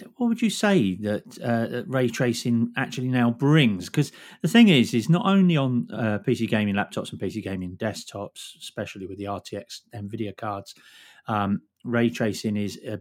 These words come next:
big deal because it's also coming to PlayStation five and Xbox Series X. Now, wh-, wh-, what is ray tracing gonna bring to gaming? Or is it bringing to gaming? Sorry, 'cause P C gamers will, will cane me for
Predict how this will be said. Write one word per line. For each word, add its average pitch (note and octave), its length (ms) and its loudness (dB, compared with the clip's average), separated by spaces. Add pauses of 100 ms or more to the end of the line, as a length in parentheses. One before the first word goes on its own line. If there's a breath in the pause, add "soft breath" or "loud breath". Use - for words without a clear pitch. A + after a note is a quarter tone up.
big A#2 300 -2
deal A2+ 400 4
because A2 600 -4
it's A#2+ 180 -10
also A#2+ 180 -6
coming G2+ 260 -6
to G2 100 -16
PlayStation - 560 -10
five G#2+ 320 -14
and G#2+ 100 -10
Xbox - 440 -14
Series G2 460 -8 (140)
X. - 480 -8 (480 loud breath)
Now, B2 340 0 (480)
wh-, F#3 280 -2
wh-, F#3+ 400 -8 (120)
what A#3+ 260 2
is G3+ 220 2
ray D#3+ 140 4
tracing A#2 340 -2
gonna G2+ 160 -4
bring G#2 220 0
to - 80 -12
gaming? F2 480 -8
Or A2+ 300 4
is B2 140 4
it B2 120 2
bringing B2+ 400 4
to G#2 100 -6
gaming? F2+ 400 -6
Sorry, F2 380 -10
'cause - 160 -20
P A#2+ 140 -4
C G#2+ 180 -10
gamers F#2+ 380 -10
will, F2 160 -12 (480 soft breath)
will G2+ 200 -8 (460)
cane G#2+ 380 -2
me E2+ 160 -10
for F#2 320 -12